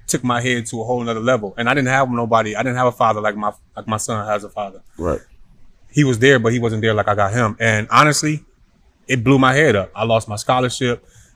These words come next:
Speaker 1: Um, I couldn't make it through the clearinghouse, et cetera. I'm saying that to say that that was my first chance.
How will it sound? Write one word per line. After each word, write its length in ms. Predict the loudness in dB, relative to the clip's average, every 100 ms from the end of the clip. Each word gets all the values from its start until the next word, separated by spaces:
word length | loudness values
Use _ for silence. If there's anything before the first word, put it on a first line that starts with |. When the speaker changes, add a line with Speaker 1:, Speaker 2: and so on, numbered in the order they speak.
| -8
Speaker 1:
Um, 160 | -4 -4
I 60 |
couldn't 240 | 0 0 0
make 140 | -4
it 60 | -6
through 100 | -10
the 60 |
clearinghouse, 540 | -6 -6 -4 -2 -4 -4
et 80 |
cetera. 380 | -2 -2 -2 -12 -14 -20 -6
I'm 60 |
saying 220 | 4 4 4
that 120 | 2
to 60 |
say 360 | 2 4 2 0 _ _ _ -20 _ _ _ _ _ _ 4
that 360 | 6 6 2 -16 _ -8
that 260 | 4 4 6
was 100 | 4
my 140 | 2
first 340 | 4 2 2
chance. 560 | 0 0 0 -6 -14